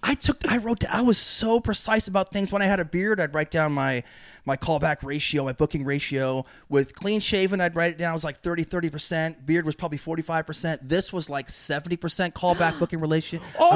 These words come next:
Speaker 2: my
Speaker 1: ratio.
Speaker 2: God, you're doing data shit on, uh,
Speaker 1: Oh, yeah.
Speaker 2: callbacks and self-tapes?
Speaker 1: Everything.
Speaker 2: That's
Speaker 1: Just 'cause I wanted to know how,
Speaker 2: incredible.
Speaker 1: what I need to do,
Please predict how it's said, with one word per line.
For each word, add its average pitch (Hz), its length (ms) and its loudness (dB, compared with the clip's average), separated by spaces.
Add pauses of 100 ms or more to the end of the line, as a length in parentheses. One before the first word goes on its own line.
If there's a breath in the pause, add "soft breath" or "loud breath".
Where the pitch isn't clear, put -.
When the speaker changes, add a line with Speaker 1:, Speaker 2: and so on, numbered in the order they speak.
Speaker 2:
my 311 100 8
Speaker 1:
ratio. 165 160 6
Speaker 2:
God, 277 160 8
you're 262 80 6
doing 294 220 6
data 240 340 6
shit 339 300 4
on, 220 240 6
uh, 175 240 8
Speaker 1:
Oh, - 20 6
yeah. 151 60 6
Speaker 2:
callbacks 233 580 4
and 175 320 4
self-tapes? 190 340 4
Speaker 1:
Everything. 147 540 -4
Speaker 2:
That's 202 240 2
Speaker 1:
Just 190 100 6 (160)
'cause 196 120 4
I - 60 4
wanted 233 160 4
to 196 80 4
know 180 240 4
how, 175 320 2
Speaker 2:
incredible. - 400 -6
Speaker 1:
what 175 180 4
I 180 60 4
need 170 180 0
to 151 80 0
do, 131 360 2